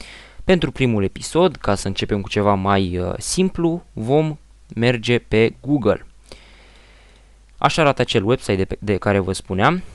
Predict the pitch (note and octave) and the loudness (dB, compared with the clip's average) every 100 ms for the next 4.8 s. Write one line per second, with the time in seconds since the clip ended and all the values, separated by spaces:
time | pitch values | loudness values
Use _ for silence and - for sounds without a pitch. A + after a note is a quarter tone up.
0 | - A2+ G#2+ G#2+ G#2 G2+ F#2+ F#2 F#2+ - | -6 0 4 4 4 2 0 -6 -12 -14
1 | - A#2+ G#2+ G2 - G2+ - F#3+ G#3 G#3 | -2 2 4 2 0 -6 -2 0 0 -2
2 | - - F3+ - E3+ D3 C#3+ C3 B2 A2 | -8 0 0 2 0 0 0 -2 -2 -4
3 | G#2+ A2+ - G2+ F#2+ - G#2 G2 A#2+ A2 | -6 -4 -2 -4 -4 -2 0 4 4 2
4 | - F#2+ A2+ - F#2+ F#2+ F2 | 0 2 2 0 -4 -4 -8